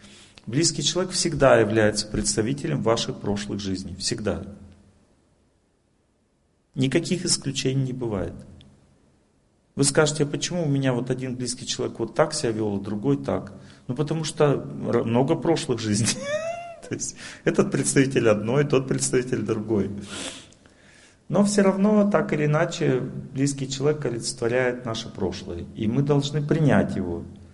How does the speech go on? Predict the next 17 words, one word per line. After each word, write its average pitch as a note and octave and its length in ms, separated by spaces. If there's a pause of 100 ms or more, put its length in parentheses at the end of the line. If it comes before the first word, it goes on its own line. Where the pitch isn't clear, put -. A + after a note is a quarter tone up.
(600)
Доброта B2+ 840
означает, A#2+ 680
первое, G2 520
энергетика A2+ 680
хорошая G2+ 500
в - 40
семье, F#2 500 (280)
то G2 60
есть, - 200
ну, F#2+ 220
как G2 160
бы F#2 260
мягкие, G2 340
пушистые, G#2+ 640 (300)
мы G2 220
живем F#2+ 380
радостно. F#2 520